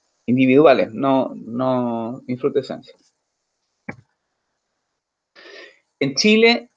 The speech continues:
el género Puya es bastante diverso. Hay varias especies de Puya. Si us-, eh, hay algunas que son de color, no sé, por ejemplo, si ustedes van a, a Los Molles, van a encontrar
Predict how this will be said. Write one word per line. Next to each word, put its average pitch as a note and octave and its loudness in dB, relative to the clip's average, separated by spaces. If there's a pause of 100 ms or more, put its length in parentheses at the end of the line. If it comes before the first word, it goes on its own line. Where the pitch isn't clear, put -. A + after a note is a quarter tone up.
(120)
el D3+ 2
género F3 0 (140)
Puya F3+ 0
es C#3 -2
bastante E3+ -4
diverso. F#3 -2
Hay C3 0
varias D#3 2
especies E3 -2
de D3+ 0
Puya. D3+ -4
Si - -16
us-, - -20
eh, B2+ -4
hay C3 -2
algunas C3+ -2
que - -20
son B2 -4
de A#2+ -8
color, B2 -2 (160)
no B2+ -16
sé, B2 -2
por B2 -4
ejemplo, C#3 -2
si B2+ -4
ustedes C3+ 4
van C#3+ 4
a, C#3 2
a A#2+ 2
Los B2 2
Molles, D3+ 4
van C#3+ 0
a C#3 -4
encontrar C#3 -2